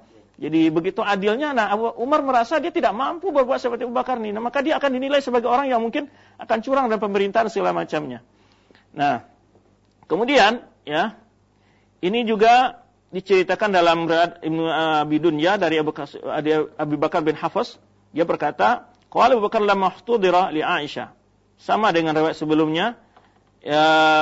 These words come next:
yaitu, "Wahai putriku, innahu lina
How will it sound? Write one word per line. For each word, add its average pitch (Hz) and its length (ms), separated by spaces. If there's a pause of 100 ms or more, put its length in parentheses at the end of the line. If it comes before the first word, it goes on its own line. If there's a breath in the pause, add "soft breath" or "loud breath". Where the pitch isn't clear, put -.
(360)
yaitu, 160 480
"Wahai 180 240 (240)
putriku, 165 560
innahu 185 400
lina 202 340